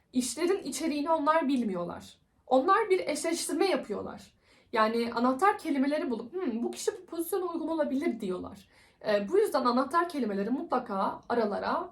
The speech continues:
serpiştirmeniz gerekiyor. Deneyim kısmına baktığımızda göreceğimiz şey şu, en yeni deneyimden en eski deneyime doğru sıralama yapıyoruz aslında. Bu format kabul görmüş bir format.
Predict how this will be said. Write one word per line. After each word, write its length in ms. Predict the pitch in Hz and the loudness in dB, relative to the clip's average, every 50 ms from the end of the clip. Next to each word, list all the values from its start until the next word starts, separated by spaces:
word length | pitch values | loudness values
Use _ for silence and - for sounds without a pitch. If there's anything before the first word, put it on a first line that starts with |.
| - _ | -14 _
serpiştirmeniz 760 | - - 269 233 - - - - - 214 202 185 180 - - | -6 0 0 0 0 0 -6 -8 -6 -6 -6 -6 -6 -8 -10
gerekiyor. 400 | 196 185 - - - - - - - - _ _ _ _ - | -12 -12 -12 -12 -14 -14 -14 -14 -14 -18 _ _ _ _ -2
Deneyim 420 | 214 285 254 269 320 359 403 403 | 0 2 2 2 2 0 -2 -4
kısmına 440 | - - - - 226 214 208 208 220 | -6 -8 -8 -6 -4 -4 -2 0 0
baktığımızda 800 | 226 220 220 - - 233 214 196 196 190 185 - 196 196 - - - _ _ _ _ _ _ _ _ _ _ - | 0 0 0 -2 -4 -2 -2 -2 -4 -6 -4 -4 -4 -4 -4 -6 -10 _ _ _ _ _ _ _ _ _ _ 2
göreceğimiz 580 | 262 269 269 254 285 320 311 339 359 359 - | 2 2 2 2 0 0 -2 -2 -4 -4 -2
şey 160 | 320 302 311 | -4 -4 -4
şu, 420 | - - - - 202 220 262 359 - - _ _ _ _ _ - | -4 -8 -6 -6 -4 -4 -4 -6 -8 -16 _ _ _ _ _ 0
en 280 | 269 370 415 453 427 381 | 2 2 4 4 2 0
yeni 200 | 359 359 381 311 | 0 0 2 2
deneyimden 520 | 277 247 226 214 208 202 262 330 370 359 - | 2 2 2 0 -2 0 0 0 0 0 -2
en 140 | - 349 349 | -2 0 0
eski 300 | 359 330 - - 247 247 | 0 0 -2 -4 -2 0
deneyime 380 | 269 254 254 254 262 277 285 | 2 2 2 2 0 0 0
doğru 280 | 214 208 214 214 339 349 | 0 0 0 0 -2 -4
sıralama 480 | - - - 247 240 233 233 220 208 | -6 -4 0 0 2 2 2 0 -2
yapıyoruz 440 | 185 185 190 - 214 190 190 208 - | -4 -6 -8 -10 -12 -10 -10 -10 -10
aslında. 500 | 208 - - - - - 214 190 196 202 - - - _ _ - | -10 -12 -12 -14 -14 -14 -12 -12 -12 -14 -16 -18 -20 _ _ -18
Bu 80 | - 359 | -16 -10
format 640 | - - 349 269 247 233 262 320 339 - - - - _ _ _ | -2 2 4 4 4 4 2 0 -2 -2 -8 -16 -18 _ _ _
kabul 260 | - 311 247 240 359 | -4 0 2 4 4
görmüş 440 | 285 247 269 247 240 240 - - - | 4 6 4 4 4 2 -2 -6 -8
bir 100 | 226 185 | -8 -8
format. 500 | - 208 190 180 208 202 233 262 262 - | -6 -4 -4 -4 -2 -4 -4 -6 -6 -10